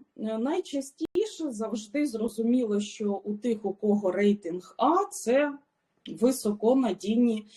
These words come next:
е, інструменти. Середній рівень — це рейтинг Б,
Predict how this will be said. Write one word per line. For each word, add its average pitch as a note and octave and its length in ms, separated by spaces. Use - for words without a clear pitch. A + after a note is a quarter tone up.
е, F3+ 320
інструменти. F3+ 880
Середній G#3 720
рівень — F3 460
це E3+ 380
рейтинг F#3+ 760
Б, D#4+ 200